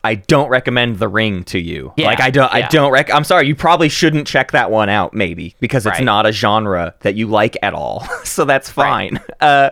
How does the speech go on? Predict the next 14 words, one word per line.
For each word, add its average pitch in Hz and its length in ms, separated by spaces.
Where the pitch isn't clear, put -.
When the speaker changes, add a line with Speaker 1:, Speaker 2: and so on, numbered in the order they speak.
Speaker 1:
yeah, 156 160
this 196 240
is 202 160
a 156 140
story-focused 190 840
game 165 440
that 127 340
is 127 500
using 233 880
the 143 560
medium 233 800
of 160 340
video 165 380
games 156 540